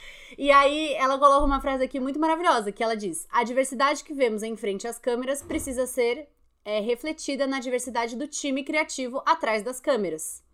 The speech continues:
E ela aponta algumas questões como: só na segunda temporada eles contrataram uma pessoa negra pro time de roteiro, e ela questiona dizendo que é injusto colocar toda a vivência negra de todas as pessoas negras em cima de uma pessoa que tá escrevendo o roteiro, quando no resto da equipe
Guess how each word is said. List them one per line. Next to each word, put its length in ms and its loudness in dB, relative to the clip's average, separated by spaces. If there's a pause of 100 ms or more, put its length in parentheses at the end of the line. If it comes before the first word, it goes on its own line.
(360)
E 100 0
ela 140 4
aponta 280 0
algumas 300 -2
questões 360 -4
como: 440 0 (580)
só 220 2
na 100 4
segunda 420 2
temporada 680 4
eles 180 2
contrataram 640 -2
uma 200 -6
pessoa 340 -2
negra 300 -2
pro 100 -18
time 180 -6
de 100 -6
roteiro, 520 -6 (260)
e 120 0
ela 180 2
questiona 500 0
dizendo 440 -4
que 100 -4
é 160 -2
injusto 640 0
colocar 460 2 (100)
toda 240 8
a 60 6
vivência 480 -2
negra 300 2
de 100 -8
todas 240 6
as 80 -4
pessoas 260 -2
negras 320 -4
em 40 -10
cima 120 -8
de 240 -8
uma 240 6
pessoa 300 -2
que 80 -14
tá 80 -4
escrevendo 340 -6
o 60 -10
roteiro, 440 -2
quando 280 0
no 100 -4
resto 320 -4
da 100 -8
equipe 520 -12